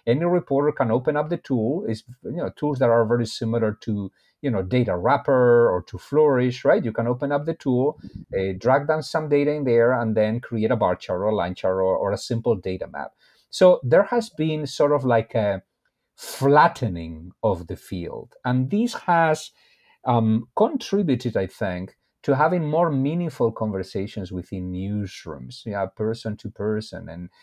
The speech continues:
without having these sort of hierarchies that you used to have in the past, in which reporters made all the decisions and then graphics people were basically extensions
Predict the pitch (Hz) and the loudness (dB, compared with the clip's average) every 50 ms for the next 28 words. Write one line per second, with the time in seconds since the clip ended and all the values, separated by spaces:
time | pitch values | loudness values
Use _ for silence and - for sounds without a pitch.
0 | _ _ _ - 120 120 127 143 135 131 117 147 147 143 147 139 131 131 127 - | _ _ _ -2 0 0 2 2 2 2 4 2 2 2 2 0 0 0 0 0
1 | - 131 113 92 - - - - 120 123 131 131 113 95 92 - - - 92 82 | 0 0 0 -2 -4 -6 -4 0 2 2 2 2 2 0 -2 -6 -10 -12 -12 -12
2 | 80 - - 95 92 92 90 98 95 92 104 127 127 - - 98 90 95 95 92 | -10 -6 -6 -4 -4 -4 -6 -6 -6 -4 -6 -6 -6 -8 -10 -10 -8 -8 -6 -6
3 | 87 - _ _ _ _ _ _ - 110 101 92 87 87 - - 110 107 98 87 | -8 -10 _ _ _ _ _ _ -6 -6 -4 -4 -6 -8 -8 -4 -2 -2 -2 -2
4 | 85 82 - - - 101 87 87 92 95 - - 104 98 - _ - 117 107 107 | -4 -6 -12 -12 -12 -10 -8 -8 -8 -8 -8 -10 -10 -10 -8 _ -4 -2 -2 -2
5 | 95 - 101 104 104 101 104 110 123 143 139 107 98 90 92 87 - - 92 87 | -4 -6 -6 -6 -6 -2 0 0 0 0 0 -2 -6 -6 -8 -10 -10 -12 -12 -12
6 | - - 95 95 - - 90 90 92 92 90 104 110 113 - - 104 - - - | -12 -12 -14 -12 -12 -10 -10 -8 -8 -6 -4 -2 -2 -2 -2 -6 -12 -12 -10 -10
7 | 98 92 - 95 95 90 90 92 90 - 104 98 92 - - 104 - - 101 95 | -10 -8 -6 -6 -6 -6 -6 -6 -8 -8 -8 -10 -10 -10 -12 -14 -14 -12 -10 -8
8 | 92 87 - - - - 131 143 127 127 - - - 104 - | -8 -10 -12 -10 -8 -6 -4 -4 -4 -6 -10 -14 -20 -20 -20